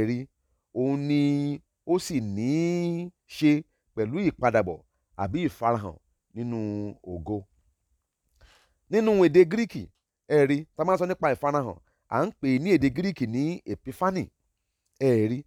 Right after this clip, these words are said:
Eléyìí ló túmọ̀ sí ìfarahàn àbí fífihàn ohun kan. Ẹ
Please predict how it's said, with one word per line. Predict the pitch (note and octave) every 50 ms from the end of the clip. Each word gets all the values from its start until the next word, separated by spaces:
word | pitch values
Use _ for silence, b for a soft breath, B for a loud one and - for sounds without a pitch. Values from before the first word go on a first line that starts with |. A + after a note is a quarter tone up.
| _ _ _ _ _ _ -
Eléyìí | - F3 G3 B3 B3+ G#3 E3
ló | D3+ E3+ G3+
túmọ̀ | G3+ - - A3+ A3+ G3+ D#3+
sí | - - - B2 C3+ D#3 F3+ F#3+ G#3+ - _ _ _ _ _ _ -
ìfarahàn | C3 B2 B2 A2+ - - D3+ D#3 D#3 D#3 D3+ D3 C3 A#2 F2+ F2 - _ _ _ _ _ -
àbí | A2+ A2+ A2+ G2 G#2+ C#3+ D#3
fífihàn | D3+ - F#3 F#3 F3+ - - - - E3 D#3+ D#3 B2+ A2+ G2 - - _ _ _ _
ohun | - C3+ C#3+ C#3+ C#3+
kan. | B2+ - C3+ C3 C3 C3+ _ _ _ _ _ _ _ _ _ _ _ _ _ _ _ _ _ _ _ b b b b b b b
Ẹ | b D#3